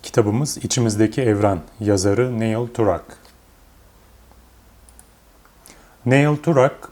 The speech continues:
bin dokuz yüz elli sekiz doğumlu Güney Afrikalı bir fizikçi.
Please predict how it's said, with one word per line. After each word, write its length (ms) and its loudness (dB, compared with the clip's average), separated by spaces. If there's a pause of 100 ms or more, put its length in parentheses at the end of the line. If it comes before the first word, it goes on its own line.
bin 140 0
dokuz 220 2
yüz 80 -2
elli 220 4
sekiz 500 -2
doğumlu 440 -2
Güney 260 0
Afrikalı 520 -2
bir 220 -2
fizikçi. 480 -6